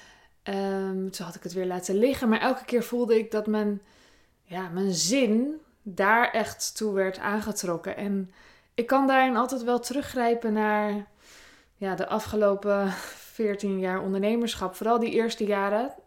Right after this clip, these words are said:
Want ik heb echt vijf jaar, eh, n-, nep geonderneemd. Namelijk, eh, eh, ja, misschien weet je dat wel. Waarschijnlijk weet je dat wel. Dat ik Kind heb gemaakt. Dat was een online magazine. En daarna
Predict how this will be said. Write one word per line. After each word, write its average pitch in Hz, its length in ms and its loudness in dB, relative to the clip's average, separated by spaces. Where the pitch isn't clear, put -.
Want 196 140 -8
ik - 40 -10
heb 202 140 -6
echt - 300 -10
vijf 240 460 0
jaar, 190 500 -4
eh, 196 520 -6
n-, 208 460 -2
nep 226 240 0
geonderneemd. 185 960 -4
Namelijk, 196 720 -2
eh, 180 540 -6
eh, 208 340 2
ja, 165 180 -4
misschien 185 320 -6
weet 160 160 -8
je - 60 -18
dat 180 120 -4
wel. 180 180 -4
Waarschijnlijk 180 400 -4
weet 170 180 -6
je - 60 -16
dat 185 140 -8
wel. 196 220 0
Dat 220 180 0
ik 208 120 -4
Kind 240 320 2
heb 226 200 0
gemaakt. 233 600 -2
Dat 208 160 -4
was 196 200 -8
een 185 260 -6
online 214 460 2
magazine. 208 500 0
En 175 120 -10
daarna 175 380 -10